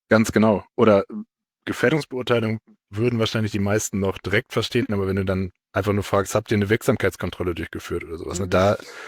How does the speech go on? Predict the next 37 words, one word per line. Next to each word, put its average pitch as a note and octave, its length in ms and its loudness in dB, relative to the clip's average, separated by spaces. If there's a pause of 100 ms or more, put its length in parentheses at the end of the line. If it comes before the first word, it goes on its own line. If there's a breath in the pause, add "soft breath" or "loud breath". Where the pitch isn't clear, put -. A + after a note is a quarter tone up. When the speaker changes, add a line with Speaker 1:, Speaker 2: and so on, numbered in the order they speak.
(360 loud breath)
Speaker 1:
kann's A#2+ 380 2
ja A#2+ 120 4
schon A2 240 0
sein, A#2+ 480 0 (440)
ne? B2 260 -2
Also G#2+ 220 -4
ich - 160 -10
erinnere A2 240 0
mich A#2 320 -2 (180)
damals G#2+ 440 0
bei G#2 100 -8
uns A2 160 -2
im A#2 80 -4
Studium, A2+ 320 0
wir G#2+ 100 4
hatten G#2+ 140 0
ja G2+ 60 4
eine G2 260 0
ganze, G2 560 0
ganze F#2+ 340 -2
Ausarbeitung F#2+ 540 2
zum G2 160 -4
Thema F#2+ 220 0
Wirksamkeitskontrolle. F#2+ 840 -2
Wie F#2 60 -4
kann G#2+ 180 0
man G2 100 2
das F#2 140 0
alles F#2 240 -6
machen? A2 260 -2
Und F#2+ 120 0
das - 140 0
kann A2+ 220 2
ja A2 100 4
nicht A2 280 -2
Speaker 2:
Mhm. D#3 420 -14
Speaker 1:
jeder, A2+ 440 4